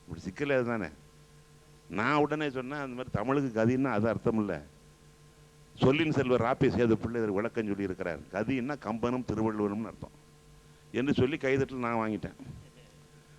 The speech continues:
அதுக்கு அப்புறம் இவர் வர்றார். இவர் வந்து அப்படியே கொஞ்சம் அப்படி, அவ-, அவர் ராஜா தானே, அப்படியே வேட்டையை பிடிச்சிட்டு வந்தாரு.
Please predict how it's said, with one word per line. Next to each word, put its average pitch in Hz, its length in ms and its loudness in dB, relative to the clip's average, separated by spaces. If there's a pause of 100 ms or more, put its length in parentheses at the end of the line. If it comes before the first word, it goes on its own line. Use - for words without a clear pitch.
(540)
அதுக்கு 143 240 4
அப்புறம் 160 360 2
இவர் 123 160 2
வர்றார். 101 160 -2 (1300)
இவர் 156 220 4
வந்து 165 240 4
அப்படியே 156 280 0
கொஞ்சம் 143 260 -2
அப்படி, 127 240 -2
அவ-, 113 180 -4
அவர் 127 160 -4
ராஜா 160 320 -4
தானே, 139 320 -6 (880)
அப்படியே 120 320 0
வேட்டையை 135 380 0
பிடிச்சிட்டு 131 280 -2
வந்தாரு. 107 320 -2